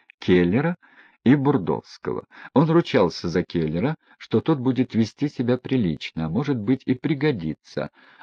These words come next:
а про Бурдовского и говорить было нечего, человек тихий и скромный. Нина Александровна и Лебедев замечали князю, что если уж решена свадьба,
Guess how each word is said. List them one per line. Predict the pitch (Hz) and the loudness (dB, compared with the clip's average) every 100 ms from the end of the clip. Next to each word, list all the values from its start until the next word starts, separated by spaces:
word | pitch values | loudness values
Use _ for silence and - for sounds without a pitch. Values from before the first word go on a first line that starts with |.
| _ | _
а | 98 | -2
про | 90 98 90 | -2 0 0
Бурдовского | 85 95 101 98 170 185 - - 90 90 | 2 4 2 2 0 0 -4 -4 0 0
и | - 120 | 2 2
говорить | 139 156 107 85 80 | 2 0 0 -2 -2
было | 92 95 | -2 0
нечего, | 90 92 - 87 90 | -2 -4 -4 -4 -4
человек | - 78 90 160 - | -4 -4 -2 -2 -4
тихий | - 104 143 - 147 | -2 0 0 -4 -8
и | 131 | -8
скромный. | - - 85 78 73 67 - _ _ - - - - | -12 -10 -6 -6 -6 -12 -16 _ _ -20 -20 -20 -2
Нина | 123 151 156 | 0 2 2
Александровна | - 139 135 - 139 127 127 120 120 | 2 2 0 0 0 4 4 4 2
и | - 120 | 2 4
Лебедев | 165 135 95 92 | 4 2 2 0
замечали | 82 117 120 - 180 139 87 | 2 0 0 0 0 0 -2
князю, | 92 90 78 82 | 0 -2 -2 -4
что | - 92 | -4 0
если | 98 92 92 | 0 0 0
уж | 92 92 - | 0 0 0
решена | 92 95 - 92 82 | 0 0 -2 -2 -2
свадьба, | - - 135 196 139 76 | -4 -2 0 0 -2 -6